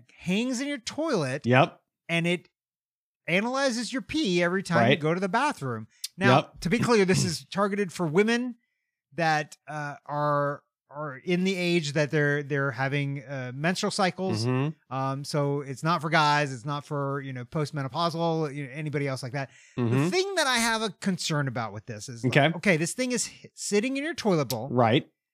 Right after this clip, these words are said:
Speaker 1: It's got a battery. So
Speaker 2: Uh-huh.
Speaker 1: you, you gotta charge it. And there's apparently a disc that you
Speaker 2: Uh-huh.
Speaker 1: have to replace every three months.
Speaker 2: Right.
Speaker 1: You're gonna pee on this thing for three
Speaker 2: Uh-huh.
Speaker 1: months, and
Speaker 2: That's
Speaker 1: then
Speaker 2: right.
Speaker 1: you want me to open it up and replace these things.
Speaker 2: This was my issue as well.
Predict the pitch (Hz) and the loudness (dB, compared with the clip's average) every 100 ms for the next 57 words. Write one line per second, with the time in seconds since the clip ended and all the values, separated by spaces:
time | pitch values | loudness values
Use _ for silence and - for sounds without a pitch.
0 | _ _ _ _ _ _ _ - - 202 | _ _ _ _ _ _ _ -10 0 2
1 | 214 175 - 220 196 160 127 135 196 131 | 2 0 4 6 6 4 2 -2 -2 0
2 | 123 170 120 123 208 - 175 151 170 175 | 0 2 4 4 4 2 -4 0 2 2
3 | 185 156 147 170 170 180 196 170 - 277 | 2 2 2 -2 -4 -4 -4 -6 -6 -6
4 | 294 262 170 127 113 175 143 120 - - | -2 -2 -2 -4 2 2 4 0 -4 -6
5 | - - - 117 120 123 262 185 175 - | -14 -10 0 4 6 6 4 2 0 2
6 | 185 170 170 156 147 151 151 110 - _ | 2 4 2 0 -2 -2 -2 -6 -12 _
7 | - 107 104 110 107 82 - 160 233 381 | -4 2 6 6 4 2 -4 -6 -2 -2
8 | 392 - - 311 359 285 226 170 196 170 | -2 -6 0 2 4 2 0 0 -2 -2
9 | 175 - - 123 127 160 - - 113 175 | -2 0 4 6 8 6 4 0 2 4
10 | 143 190 190 196 190 - 185 196 247 214 | 4 4 0 0 0 0 2 2 2 0
11 | 185 156 165 _ 151 156 160 - 180 180 | 0 -2 -2 _ -8 -6 -6 -6 -2 -2
12 | - 143 123 - 110 92 117 214 359 339 | -2 -4 -6 -8 -10 -2 6 6 8 6
13 | 262 269 262 247 - 240 190 139 143 92 | 8 8 8 8 8 8 8 8 6 2
14 | - | -6